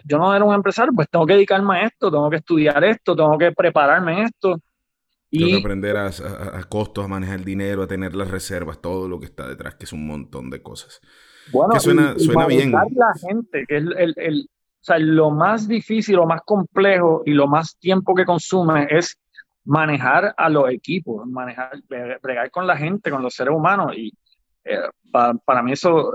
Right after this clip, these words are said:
Speaker 1: ha sido el, el, el, ¿cómo te digo? El aprendizaje más grande que,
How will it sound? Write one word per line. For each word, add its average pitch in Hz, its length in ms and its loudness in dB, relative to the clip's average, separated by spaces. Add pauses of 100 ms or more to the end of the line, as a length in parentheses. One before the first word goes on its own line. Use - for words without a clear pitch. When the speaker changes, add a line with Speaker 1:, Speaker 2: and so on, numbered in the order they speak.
(100)
Speaker 1:
ha 143 60 2
sido 185 300 2
el, 180 120 -2
el, 135 300 -2
el, 117 500 -6
¿cómo 147 220 -10
te 156 100 0
digo? 185 160 2
El 156 80 4
aprendizaje 127 680 0
más 165 160 0
grande 165 380 2
que, 110 320 -2